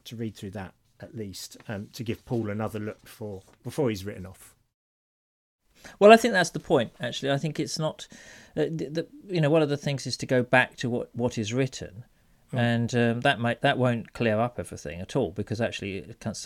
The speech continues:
Speaker 2: can
Speaker 1: Hmm.
Speaker 2: sometimes leave you more confused than you were before. But at least you're going back to the source. I think much of our faith is not built on what Paul wrote necessarily, but it's built on what people wrote about what Paul wrote.
Speaker 1: Yes, I agree.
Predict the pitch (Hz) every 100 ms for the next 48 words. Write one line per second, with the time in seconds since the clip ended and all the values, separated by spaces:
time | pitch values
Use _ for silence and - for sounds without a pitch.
0 | 110 - 131 113 104 101 107 104 104 107
1 | 113 123 - 95 - 98 104 101 104 107
2 | 104 123 120 - - - - 139 151 160
3 | 151 139 123 120 107 - 110 - 127 87
4 | - 185 190 85 78 135 - 110 104 80
5 | - 92 92 - - - - - _ -
6 | 127 117 - - - - 151 175 117 131
7 | 117 110 110 104 - - 113 95 107 82
8 | 101 - - 104 98 - 104 87 90 104
9 | 113 - - 135 131 - 120 113 120 -
10 | - 120 123 117 123 123 104 113 107 117
11 | - 117 113 117 92 80 - 131 98 -
12 | - 120 117 113 101